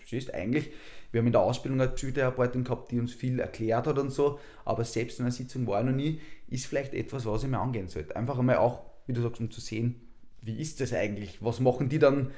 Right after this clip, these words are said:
tatsächlich anders mit einem Menschen wie mir, der jetzt, ich glaube jetzt einmal, kein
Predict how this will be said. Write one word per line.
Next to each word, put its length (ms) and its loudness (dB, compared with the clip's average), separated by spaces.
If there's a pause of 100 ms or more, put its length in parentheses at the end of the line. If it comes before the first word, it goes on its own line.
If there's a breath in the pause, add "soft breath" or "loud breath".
(140 loud breath)
tatsächlich 520 0
anders 500 0 (160)
mit 160 0
einem 120 6
Menschen 340 2
wie 60 4
mir, 280 4
der 120 8
jetzt, 220 -2 (800 loud breath)
ich 100 -12
glaube 300 4
jetzt 140 -4
einmal, 180 0
kein 520 0